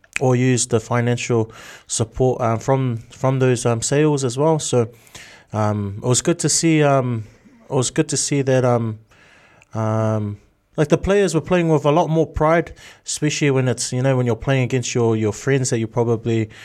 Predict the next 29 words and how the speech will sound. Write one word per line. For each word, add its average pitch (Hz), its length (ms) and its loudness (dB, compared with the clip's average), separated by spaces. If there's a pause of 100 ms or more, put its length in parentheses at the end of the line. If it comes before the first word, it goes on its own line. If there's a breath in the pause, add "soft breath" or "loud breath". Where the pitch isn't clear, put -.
(320 loud breath)
uh, 107 160 -2
know 127 180 4
on 123 80 2
a 113 40 -2
personal 131 400 0
level, 143 260 2
but 127 240 0
see 131 200 0
them 120 260 0
bring 127 200 0
a, 123 80 2
um, 113 520 0 (640 loud breath)
bringing 139 220 4
it 127 140 2
every 139 200 2
week. 190 440 -2 (480 loud breath)
Uh, 117 200 0
and 139 180 2
I'm, 139 300 4
I'm 147 300 2
really 160 200 4
excited 151 400 0
for, 135 380 2
um, 123 160 2
for 123 180 0
next 143 260 0
year 143 140 4
and, 117 320 0
um, 107 360 0